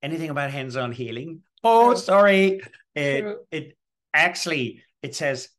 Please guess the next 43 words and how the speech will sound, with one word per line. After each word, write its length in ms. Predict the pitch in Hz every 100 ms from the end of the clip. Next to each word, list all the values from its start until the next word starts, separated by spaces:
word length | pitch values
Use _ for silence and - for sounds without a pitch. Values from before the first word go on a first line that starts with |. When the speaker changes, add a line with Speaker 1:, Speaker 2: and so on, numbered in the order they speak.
| -
Speaker 1:
about 280 | 120 123 120
a 20 |
state 420 | - - 151 180
of 120 | 151
mind. 420 | 123 107 107 196 -
So 160 | 120
it 140 | 120 -
already 560 | 131 120 147 151 135 -
points 300 | 131 127 113 123
to 120 | 107
a 80 | 104
very, 320 | 117 135 131
very, 320 | 117 113 113
very 280 | 107 104 98
specific 540 | - 113 - 107 101
state 280 | - 104 98
of 100 | 92
mind, 320 | 95 95 104 107
not 420 | 110 123 139 -
easy. 540 | 113 104 - 120 95 - - _ _
Therefore, 320 | 107 101 110
we 180 | 101 110
do 300 | 95 127 185
need 280 | 196 127 95
to 80 | 110
practice 480 | - 107 - - 101
hands-on 460 | 104 98 92 98
healing, 420 | 95 104 110 170 185
but, 240 | 107 - - _ _
you 160 | 107 101
know, 120 | 90 98
and 140 | 113
also 320 | 107 113 120
the 100 | 110
meditations, 880 | 107 104 110 113 104 98 101 98 98
focusing 480 | - 101 95 110 110
on 100 | 110
the 60 |
symbols 420 | 107 110 107 113 139
and 120 | 131
mantras, 720 | 90 95 95 98 92 92 185
et 140 | 185
cetera. 360 | - 92 - 190